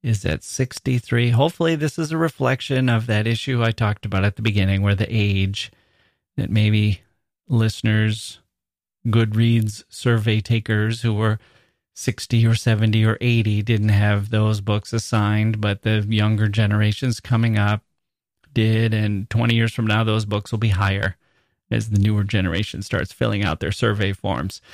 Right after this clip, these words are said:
Those are certainly worthy books, although Beloved is long, which puts it at a bit of a disadvantage. Crime and Punishment and Moby Dick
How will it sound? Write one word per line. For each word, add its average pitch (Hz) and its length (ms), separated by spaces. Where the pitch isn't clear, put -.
Those 135 260
are 123 120
certainly 147 520
worthy 123 380
books, - 560
although 117 260
Beloved 127 460
is 123 160
long, 110 680
which - 300
puts - 240
it 117 120
at 110 140
a 107 40
bit 107 180
of 101 100
a 101 60
disadvantage. 101 800
Crime 123 300
and 123 120
Punishment 123 560
and 110 140
Moby 117 320
Dick 113 520